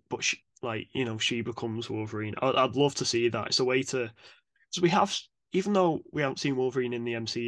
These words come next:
U, we've had a heck of a lot of Logan, you know, in films. Maybe, maybe that's a way to freshen it up, and 'cause whoever comes into the, if you do recast Logan,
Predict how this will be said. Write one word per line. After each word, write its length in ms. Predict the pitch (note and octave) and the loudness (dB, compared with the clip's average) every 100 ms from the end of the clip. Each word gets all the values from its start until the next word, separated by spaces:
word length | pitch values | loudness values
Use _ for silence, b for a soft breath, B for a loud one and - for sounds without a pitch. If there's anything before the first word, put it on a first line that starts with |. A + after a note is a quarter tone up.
| A#2+ | 0
U, 80 | A2+ | 0
we've 140 | A2+ | -4
had 200 | D#3 D3 | -4 -4
a 60 | C3 | -6
heck 560 | - - - E3 - - | -10 -12 -10 -10 -6 -4
of 100 | B2+ | 0
a 60 | |
lot 220 | B2+ B2 A#2+ | 0 0 -2
of 160 | A2+ b b b _ _ _ _ - | -6 b b b _ _ _ _ 0
Logan, 540 | C3 B2+ A#2 G2+ G#2 _ _ _ _ _ _ _ - | 4 4 4 -2 -6 _ _ _ _ _ _ _ -2
you 100 | B2 | 0
know, 260 | A2 G#2 - | 0 -2 -4
in 160 | A2+ A2 | -4 -2
films. 580 | A#2+ A2 G2 G2+ - - _ _ _ - | -2 -2 -4 -6 -10 -14 _ _ _ 0
Maybe, 540 | C3 C3 C3 B2+ F#2+ _ | 2 4 4 4 -2 _
maybe 200 | B2 C3+ | 0 2
that's 180 | C#3 G2+ | 2 0
a 20 | C#3 | 0
way 120 | B2 | -2
to 80 | - | -2
freshen 400 | - B2 - A#2+ | -4 -4 -4 -4
it 80 | B2 | -6
up, 180 | C3 - - | -6 -8 -6
and 500 | A2 A2+ A2 G#2 - _ _ _ _ _ _ b b b b b b | -4 -4 -4 -8 -12 _ _ _ _ _ _ b b b b b b
'cause 120 | E3+ | 2
whoever 360 | F3 F3 F3+ E3+ | 6 8 8 4
comes 300 | - D3+ C#3 | 4 2 2
into 280 | C#3 C#3 B2+ | 2 0 -4
the, 140 | B2+ | -4
if 180 | - D3 | -6 -6
you 60 | C3+ | 0
do 220 | C3+ C#3 | 2 2
recast 440 | B2+ A#2 B2+ - | 2 -2 -4 -4
Logan, 480 | B2 A#2 A2 G2+ G2+ | -2 -2 -2 -6 -10